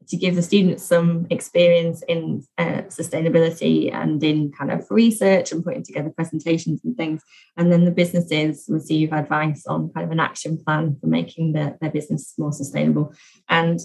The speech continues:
that kind of forced me to sit down and let them know the areas I wanted to look at. So I think I would start by sitting down and thinking, where those areas of your business where you have impact. So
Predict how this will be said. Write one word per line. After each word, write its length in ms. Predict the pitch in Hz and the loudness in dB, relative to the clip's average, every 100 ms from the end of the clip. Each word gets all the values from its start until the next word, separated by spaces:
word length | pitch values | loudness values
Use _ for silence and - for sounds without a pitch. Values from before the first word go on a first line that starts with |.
| - | -2
that 240 | 214 208 - - _ | 2 2 -2 -18 _
kind 160 | - 185 | -2 0
of 80 | - | 4
forced 260 | 180 175 | 2 2
me 140 | 175 170 | 0 -2
to 80 | 160 | -2
sit 240 | - - | -6 -4
down 400 | 170 160 156 156 | 0 0 2 0
and 220 | 165 156 | 0 -2
let 180 | 156 151 | -2 -2
them 220 | 160 160 | 0 2
know 220 | 160 156 151 | 2 2 0
the 140 | 156 | 0
areas 340 | 160 160 165 | 0 0 -2
I 40 | 175 | 0
wanted 280 | 170 170 - | 2 2 0
to 60 | - | -2
look 180 | 175 - | -2 0
at. 160 | 208 - | -4 0
So 80 | |
I 100 | 170 | 0
think 360 | 170 185 170 - _ _ _ _ | 4 2 2 -4 _ _ _ _
I 140 | - 175 | 2 4
would 160 | 170 | 4
start 460 | - 190 190 190 - | 2 4 6 4 2
by 180 | 160 160 | 0 0
sitting 360 | 160 170 - | -2 -8 -2
down 200 | 160 160 | 0 0
and 160 | 160 156 | 0 0
thinking, 720 | 160 160 - 156 175 202 - _ _ _ _ - | 0 0 0 2 4 2 0 _ _ _ _ 0
where 800 | 180 180 175 170 170 170 170 - _ - | 4 6 6 4 2 0 -4 -10 _ -8
those 300 | - 196 190 | 2 4 4
areas 320 | 170 165 170 | 2 0 0
of 60 | 170 | -2
your 100 | 170 | 0
business 380 | 175 180 170 | 0 2 0
where 240 | 175 180 175 - _ | 2 0 -2 -8 _
you 180 | 185 185 | 0 0
have 180 | 180 - | 0 4
impact. 280 | 240 208 - | 4 4 0
So 340 | 185 180 - | 4 4 2